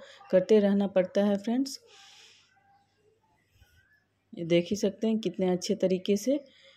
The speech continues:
मिल गई है। अब इसमें मैं क-, फूड कलर ऐड कर दे रही हूँ थोड़ा सा, थोड़ा सा येलोइश भाव लाने के लिए।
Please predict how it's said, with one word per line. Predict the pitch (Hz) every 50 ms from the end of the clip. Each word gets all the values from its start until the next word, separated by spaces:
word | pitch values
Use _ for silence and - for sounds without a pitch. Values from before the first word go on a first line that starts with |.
| _ _ _ _ _ 1017 960 960 960 932 906 831 - - - - _ _ _ _ _ _ _ _ _ _ _ _ _ _ _ _ _ _ _ _ _ _ _ -
मिल | 175 180 180 180
गई | 175 190 185 190 196
है। | 196 226 226 254 262 - - _ _ _ _ _ _ - _ _ _ _ - _ _ _ -
अब | 190 190 190
इसमें | - - - 196 180 - - 220 214 220 247 262 247
मैं | 220 208 214 226 262 302 302 - - - - - - - - - - - - - - _ _ - -
क-, | 185 185 - - - - _ _ _ _ _ _ - - - - - - _
फूड | - - 226 220 214
कलर | 220 - 196 202 170 214 - - -
ऐड | 170 170 170 -
कर | - - 175 170
दे | 165 170 175 175
रही | 170 185 220
हूँ | 269 285 269 - 214
थोड़ा | 190 180 180 185
सा, | 185 - 277 330 330 - _ _ _ _ _ _ _ _ _ _ - _ _ _ _ _ -
थोड़ा | - 190 190 190
सा | 190 190 202
येलोइश | 190 180 185 180 180 180 180 180 185 185 185 190 208 226 226 -
भाव | 180 185 190 185 185 185
लाने | 180 180 180 185 185 190
के | 190 - 208 202
लिए। | 208 247 -